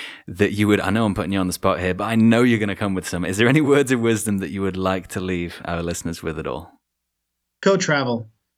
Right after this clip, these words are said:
Speaker 2: 'Cause, you know, when, later on in life, you never know. You never know what's gonna happen. So if you got a chance, go. Because you might say, "Oh,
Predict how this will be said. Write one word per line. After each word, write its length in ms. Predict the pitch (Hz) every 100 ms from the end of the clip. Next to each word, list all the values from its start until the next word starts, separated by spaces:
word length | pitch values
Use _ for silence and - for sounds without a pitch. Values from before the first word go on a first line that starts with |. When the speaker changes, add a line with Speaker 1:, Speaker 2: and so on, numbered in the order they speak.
| _ -
Speaker 2:
'Cause, 320 | 175 - -
you 100 | 196 180
know, 280 | 180 175 175
when, 300 | 165 170 - _ _ _ -
later 340 | 165 190 202
on 180 | 190 185
in 60 | 175
life, 340 | 170 175 170
you 60 | 180
never 240 | 180 165
know. 340 | 160 147 135 120 -
You 140 | 180
never 200 | 190 190
know 180 | 180 175
what's 120 | 165
gonna 160 | 160 143
happen. 460 | 135 123 120 113 - - - -
So 160 | - 175
if 80 | 147
you 60 | 165
got 160 | 185
a 40 | 175
chance, 500 | 175 165 156 139 -
go. 380 | 143 151 143
Because 300 | 131 151 160
you 80 | 175
might 200 | 190 196
say, 240 | - 185 180
"Oh, 320 | 240 214